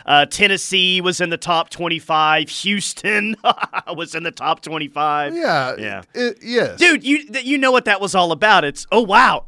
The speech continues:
Speaker 1: I-, if you say anything negative about O U right now, they'll lash out at you, and it's gonna get a lot of attention for this article, which is fine. If you wanna go about it that way, that's cool. But don't, like, get all mad when you get the exact attention that you were looking for in the first place. It's like, dude,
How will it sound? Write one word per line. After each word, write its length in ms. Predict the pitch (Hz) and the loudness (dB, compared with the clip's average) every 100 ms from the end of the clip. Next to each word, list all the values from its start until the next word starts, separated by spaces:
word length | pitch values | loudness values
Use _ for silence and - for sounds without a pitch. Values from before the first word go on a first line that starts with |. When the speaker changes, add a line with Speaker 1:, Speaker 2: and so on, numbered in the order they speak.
| - | -10
Speaker 1:
I-, 160 | 185 170 | -10 -8
if 180 | 170 147 | -8 -6
you 80 | 214 | -6
say 200 | - 175 | -2 -4
anything 360 | 208 - 170 | -4 -4 -4
negative 360 | 156 190 233 175 | 0 0 0 -2
about 240 | 160 156 | 2 2
O 100 | 160 | 2
U 220 | 170 196 208 | 0 -2 0
right 260 | 165 156 | 0 0
now, 400 | 151 151 147 143 _ _ _ - | 0 0 0 -2 _ _ _ -4
they'll 300 | 156 180 160 | 0 0 2
lash 380 | 170 196 - 196 | 4 4 4 4
out 200 | 185 196 | 6 6
at 240 | 202 - | 4 0
you, 120 | 220 | -2
and 80 | 196 | -2
it's 120 | 175 | -2
gonna 140 | - 185 | -2 0
get 140 | 165 | -2
a 60 | 147 | -4
lot 240 | 151 175 | -2 -2
of 100 | 175 | -2
attention 460 | 165 180 185 165 147 | -6 -8 -8 -8 -6
for 100 | 143 | -8
this 180 | 135 160 | -6 -2
article, 460 | 196 170 123 95 _ _ | -2 -2 -10 -18 _ _
which 220 | 349 392 | 0 0
is 140 | - - | 0 -2
fine. 480 | 302 339 262 165 - _ - | 2 4 4 2 -8 _ -4
If 140 | 233 196 | -4 0
you 120 | 330 | 2
wanna 120 | 302 | 2
go 160 | 262 294 | 4 4
about 240 | 269 277 | 6 6
it 120 | 262 | 6
that 160 | 269 247 | 4 6
way, 120 | 254 | 4
that's 240 | 233 226 - | 4 0 -2
cool. 320 | 254 208 147 - _ | -2 -2 -4 -16 _
But 160 | 220 175 | 0 4
don't, 260 | 254 277 233 | 6 6 4
like, 440 | 226 214 - - | 6 6 2 -6
get 200 | 151 220 | 2 4
all 160 | 208 196 | 4 2
mad 480 | 180 190 220 202 165 | 0 4 6 4 2
when 140 | 175 | -6
you 120 | 165 | -6
get 200 | 151 185 | -6 -6
the 120 | 170 | -4
exact 460 | 151 135 160 160 - | -6 0 2 2 0
attention 480 | 156 - 170 170 156 | -8 -2 -2 -2 -4
that 140 | 151 | -4
you 100 | 151 | -4
were 100 | 143 | -6
looking 280 | 139 156 147 | -4 -4 -6
for 240 | - 143 135 | -8 -6 -6
in 60 | |
the 80 | 113 | -8
first 300 | - 135 - | -10 -10 -10
place. 280 | - 95 92 | -16 -16 -14
It's 100 | 160 | -2
like, 160 | 220 196 | -2 0
dude, 340 | 370 247 117 | 0 0 -4